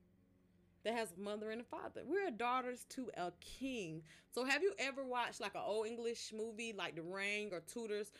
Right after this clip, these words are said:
Those children, they ain't worry about nothing. You hear me? Even when they weren't good. I remember on Ring, the, um, the king, King Francis, before he was actually king, he was out there in,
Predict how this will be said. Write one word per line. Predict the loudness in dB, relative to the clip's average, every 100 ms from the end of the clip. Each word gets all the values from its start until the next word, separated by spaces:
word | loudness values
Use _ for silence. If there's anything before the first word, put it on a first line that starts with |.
| -20 -2
Those | 4 4 4
children, | 2 0 2
they | 4
ain't | 4 4
worry | 4
about | 4 4 2
nothing. | 2 2 2 2 2 2 4 4
You | 4
hear | 6 6
me? | 4 0 -2 -12 -20 -2 6
Even | 8 8
when | 6
they | 4
weren't | 4 2 -2 0
good. | 2 6 6
I | 6
remember | 4 2
on | 2 0 0
Ring, | 4 4 4 2
the, | 2 2 2
um, | 2 2 0 -6 -10 -4
the | 0
king, | 2 4 4 4
King | 2 0 0
Francis, | 4 6 6 4 2 2
before | -2 2 4 4
he | 2
was | 2 -2 -2 -18 -18 4
actually | 4 6 2
king, | 0 2 2 4
he |
was | 2 2
out | 2 2 4
there | 4 6 4 0
in, | 0 0 0